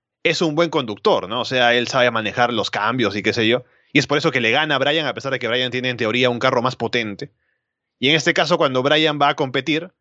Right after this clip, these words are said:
gana porque tiene como el doble de nitro de los demás, ¿no? Y tiene un carro que está mejor tuneado, qué sé yo.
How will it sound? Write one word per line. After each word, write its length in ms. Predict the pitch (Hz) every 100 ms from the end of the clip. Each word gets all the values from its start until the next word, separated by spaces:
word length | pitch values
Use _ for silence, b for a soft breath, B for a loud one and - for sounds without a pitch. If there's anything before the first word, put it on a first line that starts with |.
| _ _ _ _ -
gana 240 | 180 208
porque 160 | 165 135
tiene 180 | 160 156
como 260 | 135 113
el 80 | 110
doble 220 | 135 147 131
de 120 | 117
nitro 320 | 135 131 127
de 80 | 107
los 120 | 95
demás, 480 | 98 107 131 135 120
¿no? 200 | 113 139
Y 100 | 113
tiene 160 | 120 123
un 80 | 120
carro 240 | 127 127
que 100 | 110
está 200 | 98 120
mejor 240 | 120 131 120
tuneado, 460 | 104 98 127 127
qué 80 | 110
sé 120 | 117
yo. 140 | 113